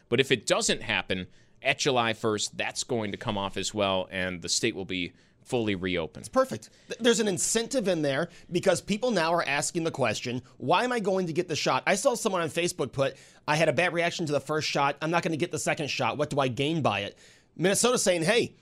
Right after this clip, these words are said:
Speaker 2: you want the, to get rid of mag-, uh, of masks? You can wait till July first, or if you just go get that first shot, maybe we can lift those masks even, even sooner." I mean, it's an incentive, it's a timeline, and it's not a timeline that's all over the place, unlike New York State,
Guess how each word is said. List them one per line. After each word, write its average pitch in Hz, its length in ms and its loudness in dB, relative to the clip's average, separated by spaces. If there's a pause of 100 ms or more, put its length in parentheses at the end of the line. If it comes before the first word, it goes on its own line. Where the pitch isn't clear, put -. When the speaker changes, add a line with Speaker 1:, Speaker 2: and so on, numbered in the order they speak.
(320)
Speaker 2:
you 143 140 -2
want 175 300 4
the, 180 120 0
to 170 360 -6
get 156 140 0
rid 170 80 0
of 165 60 4
mag-, 156 280 0
uh, 160 140 4
of 143 140 2
masks? 165 460 -2
You 214 120 2
can 233 120 2
wait 254 160 2
till 240 100 2
July 160 280 2
first, 202 420 0 (220)
or 190 460 6 (340)
if 185 160 2
you 175 100 0
just 208 380 0
go 208 140 4
get 196 200 0
that 175 200 0
first 165 220 0
shot, 185 340 2 (240)
maybe 170 340 4
we 170 120 2
can 160 140 -4
lift 151 200 0
those 139 180 0
masks 135 420 -2
even, 143 400 0
even 139 260 -2
sooner." 127 380 -2 (160)
I 156 80 -2
mean, 175 160 4
it's 156 160 -2
an 143 80 0
incentive, 190 600 0 (260)
it's 151 340 2
a 123 100 0
timeline, 190 760 0 (260)
and 185 120 4
it's 180 100 -2
not 247 200 0
a - 20 -8
timeline 208 260 2
that's 165 160 0
all 160 180 4
over 170 160 2
the 143 100 -2
place, 123 460 -2 (260)
unlike 151 340 4
New 139 120 -2
York 131 200 0
State, 147 400 0